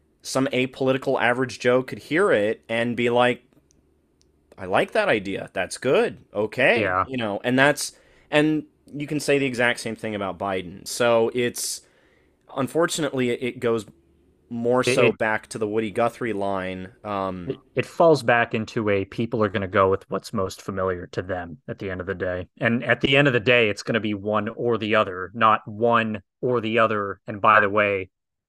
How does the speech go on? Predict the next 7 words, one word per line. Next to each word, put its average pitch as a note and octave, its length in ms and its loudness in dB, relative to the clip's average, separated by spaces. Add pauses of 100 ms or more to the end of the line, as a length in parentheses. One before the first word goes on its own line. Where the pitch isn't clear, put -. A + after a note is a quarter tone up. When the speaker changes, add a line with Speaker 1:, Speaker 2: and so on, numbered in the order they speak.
(1000)
Speaker 2:
pick B2 160 -4
and G#2+ 80 -6
choose A2+ 260 0
from G#2 180 -4
the G2+ 60 -2
buffet, F#2+ 600 0 (760)
because, G2+ 640 -2